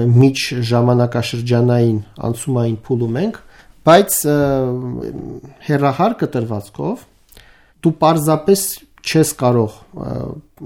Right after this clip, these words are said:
գոյություն ունենալ որպես պետականորեն կազմակերպված հանրություն, եթե քո գոյությունը չես հիմնավորում, այդ թվում և, ը, ոչ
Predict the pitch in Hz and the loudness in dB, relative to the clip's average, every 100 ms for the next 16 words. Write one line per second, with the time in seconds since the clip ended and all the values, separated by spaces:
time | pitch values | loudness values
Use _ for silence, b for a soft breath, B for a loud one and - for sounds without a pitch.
0 | 147 131 131 127 143 139 147 127 123 123 | 2 6 6 4 -2 0 0 2 2 2
1 | 113 110 117 117 123 113 - b b b | 0 0 -2 -2 -4 -4 -8 b b b
2 | _ 147 139 123 120 123 123 123 117 117 | _ 2 2 2 0 0 2 2 0 -2
3 | 110 107 113 107 107 - 104 101 113 113 | -6 -4 -4 -4 -8 -6 -10 -8 -8 -6
4 | 120 120 220 190 98 _ _ _ - 143 | -4 -4 -2 -2 -4 _ _ _ -2 2
5 | 151 170 151 - 170 139 135 139 139 139 | 2 2 -4 -2 -2 2 4 4 2 -2
6 | 202 226 170 - 147 143 - 131 120 117 | -2 -2 -2 -2 -4 -4 -4 -2 0 0
7 | 123 135 160 113 101 - _ - _ 139 | -2 2 2 0 -6 -20 _ -20 _ -2
8 | 143 143 - 156 190 147 123 156 165 - | -2 -2 -6 0 2 2 2 0 -2 -12
9 | - 135 123 117 - b b - 117 147 | -8 -4 -4 -6 -12 b b -8 4 4
10 | 156 | 4